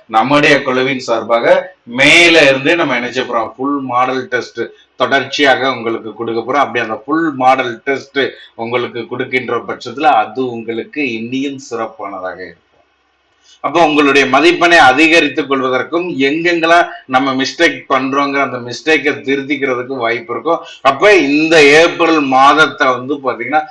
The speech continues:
நீங்க சிறந்த முறையில எல்லா பாடத்தையும் படிப்பதற்கு தயார்படுத்திக்கோங்க. அதே மாதிரி வந்து பாத்தீங்கன்னா, ஒரு மே, ஜூன் வந்து பாத்தீங்கன்னா, ஃபுல் மாடல் டெஸ்ட்டுக்கும்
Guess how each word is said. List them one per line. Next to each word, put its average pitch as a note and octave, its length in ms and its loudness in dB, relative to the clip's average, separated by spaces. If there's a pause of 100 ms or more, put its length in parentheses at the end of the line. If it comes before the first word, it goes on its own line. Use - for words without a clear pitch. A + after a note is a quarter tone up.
(160)
நீங்க A2 280 -4
சிறந்த A2+ 400 -4
முறையில A2+ 520 -2
எல்லா A#2 400 0
பாடத்தையும் A#2 580 -4
படிப்பதற்கு A#2 760 -6 (220)
தயார்படுத்திக்கோங்க. A#2 840 -2
அதே C3 460 4
மாதிரி C3 300 0
வந்து A#2+ 220 -2
பாத்தீங்கன்னா, B2 600 -2 (180)
ஒரு A#2 140 -4
மே, D4 580 2
ஜூன் E3 440 2
வந்து B2+ 340 -2
பாத்தீங்கன்னா, C3 440 -4
ஃபுல் C3 240 -4
மாடல் A#2 540 -2
டெஸ்ட்டுக்கும் C3 500 -6